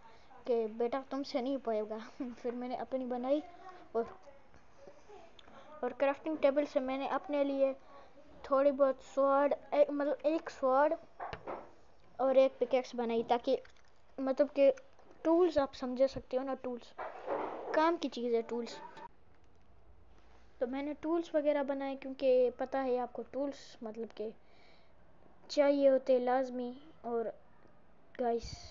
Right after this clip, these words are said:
आज की इस वाली वीडियो में इतना ही। और village तो नहीं मिला, लेकिन अगली वीडियो में मैं आपको village भी ढूंढ के दिखा-, मतलब, village ढूंढेंगे हम, ताकि हम अपना अच्छा सा घर बना सकें। और तब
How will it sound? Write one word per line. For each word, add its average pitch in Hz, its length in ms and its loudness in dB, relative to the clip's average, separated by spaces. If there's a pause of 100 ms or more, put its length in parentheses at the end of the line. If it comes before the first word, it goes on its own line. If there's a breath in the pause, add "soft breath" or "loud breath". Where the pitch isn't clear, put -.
(380)
आज 262 260 -6
की - 100 -14
इस - 260 -6
वाली 240 200 0
वीडियो 233 240 -2
में 240 140 -4
इतना 254 280 -2
ही। 233 200 -6 (560 loud breath)
और 175 180 0
village 262 420 4
तो 262 100 0
नहीं 294 240 0
मिला, 277 320 2
लेकिन 254 380 -2 (100)
अगली 254 300 -2
वीडियो 254 240 2
में 247 160 -4
मैं 240 220 -4
आपको 226 400 -2
village 254 340 2
भी 247 120 -6
ढूंढ 247 320 -6
के 247 120 -2
दिखा-, 247 320 -4
मतलब, 247 320 -4
village 262 400 4
ढूंढेंगे 254 520 -2
हम, 247 220 -6 (1120 loud breath)
ताकि 247 240 -2
हम 254 220 -6 (120)
अपना 277 480 -6
अच्छा 285 340 -2
सा 277 180 -2
घर 247 260 -2
बना 254 260 -4
सकें। 240 400 -8 (540 loud breath)
और 220 260 -6 (100)
तब 254 120 -2